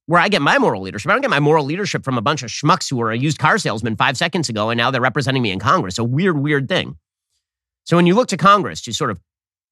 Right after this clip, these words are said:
act as a cathartic moral agent for you, you're looking to the wrong place. That is not their job. And most people are not into that. Most people are not particularly interested in that. Well, meanwhile, the other big electoral story of the night last night is that Kari Lake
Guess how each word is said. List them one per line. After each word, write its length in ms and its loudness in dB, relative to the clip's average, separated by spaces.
act 160 -2
as 80 -12
a 60 -10
cathartic 520 -2
moral 380 0
agent 340 -4
for 100 -4
you, 160 -4
you're 160 -4
looking 380 2
to 140 -2
the 100 0
wrong 240 2
place. 220 -4
That 100 -6
is 80 -2
not 220 2
their 80 0
job. 220 0
And 80 2
most 140 2
people 200 -2
are 100 2
not 180 2
into 240 -4
that. 220 -10
Most 160 0
people 160 -2
are 80 2
not 160 2
particularly 380 -4
interested 480 -8
in 120 2
that. 200 0
Well, 100 2
meanwhile, 460 4
the 140 2
other 120 2
big 140 0
electoral 400 -2
story 300 0
of 60 -4
the 60 -2
night 160 0
last 220 -2
night 140 0
is 80 -8
that 120 -8
Kari 220 2
Lake 260 0